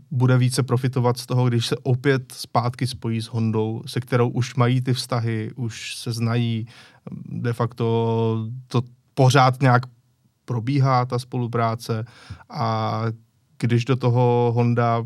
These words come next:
nasype víc peněz, bude se to třeba jmenovat opravdu Red Bull Honda už se vším všudy, tak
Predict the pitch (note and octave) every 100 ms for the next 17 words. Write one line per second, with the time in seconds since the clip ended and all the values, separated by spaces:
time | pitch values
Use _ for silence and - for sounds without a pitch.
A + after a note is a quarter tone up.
0 | B2+ B2+ A#2+ B2 B2+ B2+ A#2 A2+ - A#2+
1 | A#2+ A#2+ A#2+ - A#2+ A2+ A#2 C3 A#2+ -
2 | C3 A#2+ A#2+ B2 A#2 B2 A#2+ A#2+ A#2+ A#2+
3 | A#2 A#2 B2 A#2+ A#2+ A#2+ B2+ - B2 -
4 | B2 B2 A#2 A#2 B2 - - - _ _
5 | _ A#2+